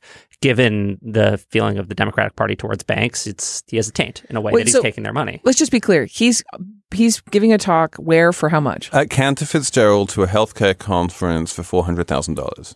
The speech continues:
Speaker 1: Yeah.
Speaker 2: I mean, p-, personally, I would say that if he also gives talks at, like, the A C L U, you know, and he, if he, if, like, that's how much they needed to pay him for him to, like, stop windsurfing, you know?
Speaker 1: Yeah.
Speaker 2: That makes sense.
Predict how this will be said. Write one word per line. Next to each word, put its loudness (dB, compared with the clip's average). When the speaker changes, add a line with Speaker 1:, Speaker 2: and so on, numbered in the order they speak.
Speaker 1:
Yeah. -12
Speaker 2:
I 2
mean, 4
p-, -14
personally, 2
I 2
would 2
say 2
that 0
if -2
he -2
also 4
gives -2
talks -6
at, 0
like, 0
the 2
A -4
C 0
L 4
U, 0
you 2
know, 4
and 2
he, 0
if 4
he, -6
if, 2
like, 2
that's 2
how 0
much 0
they 4
needed 4
to 0
pay 0
him -2
for -2
him 0
to, -2
like, -2
stop 0
windsurfing, -4
you 0
know? 2
Speaker 1:
Yeah. -6
Speaker 2:
That 2
makes 0
sense. -2